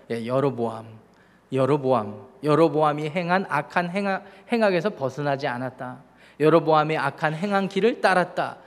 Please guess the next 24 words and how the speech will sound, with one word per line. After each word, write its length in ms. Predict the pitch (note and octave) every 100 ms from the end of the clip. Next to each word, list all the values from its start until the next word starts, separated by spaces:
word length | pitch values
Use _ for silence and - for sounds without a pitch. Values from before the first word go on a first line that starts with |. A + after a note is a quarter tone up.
| -
뭐 140 | - D#3+
이런 320 | D#3+ B3+ D4
식의 380 | B3 A#3+ A#3+ A#3+
표현으로 440 | C4+ B3 A3 G#3+
묘사되는 640 | B2 C#3+ D3 F#3 F3+ E3+ D3
인물이 520 | C3+ B2 F3+ - -
여로보암이었습니다. 1400 | C#3 C#3 C#3 C3+ C#3+ - - C#3+ D#3 E3 D#3 E3+ D3 B2 - _ - - -
여로보암이 560 | E3+ G3+ G3+ G#3 G#3 G#3+
어떤 260 | G3+ A3
짓을 260 | G3 G3 F#3
했을까요? 600 | F#3 F#3+ F#3+ E3+ F3 B2 - - _ _ - _ _
예, 540 | F3 F3+ C3+ A#2 - -
나라가 340 | D#3+ E3+ G#3
갈라지고 520 | G#3+ F3+ G#3 G#3+ G3+ G#3+
보니까 400 | G#3 G3 G3+ G#3
자기 260 | D#3 D#3
나라 220 | G#3+ G#3+
사람들이 560 | G#3 G#3 G#3 G3+ G3+ G3+
지금 260 | G#3 G#3 G3+
계속 340 | F#3+ F#3+ G3+
남유다, 680 | D#3 E3 G#3+ G#3 G#3 G3 D#3
예루살렘 580 | F3 G#3 G#3 G3+ G#3 G3+
성전이 480 | G3 G#3+ G3 G3+
있는 260 | F#3 G3 G#3+